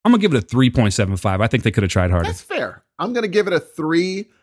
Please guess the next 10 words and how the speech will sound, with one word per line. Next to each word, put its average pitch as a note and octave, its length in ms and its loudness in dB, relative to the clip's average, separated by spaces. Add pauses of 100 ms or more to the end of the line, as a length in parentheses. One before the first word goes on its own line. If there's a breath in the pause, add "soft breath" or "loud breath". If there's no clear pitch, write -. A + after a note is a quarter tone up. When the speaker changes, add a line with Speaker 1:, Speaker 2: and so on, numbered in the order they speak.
(320)
Speaker 2:
out D#3 340 -2 (120)
of C3 360 -2 (320)
five C#3+ 680 2 (180)
crumpled, E3+ 800 -4 (1200)
uh, A#2 220 0
crumpled C#3+ 360 -4
shields. G#2 460 -6 (180)
Shields. F#2+ 500 -8 (1200)
Speaker 1:
Okay. C#3+ 220 2 (300)
Speaker 2:
Yeah. D4+ 100 -12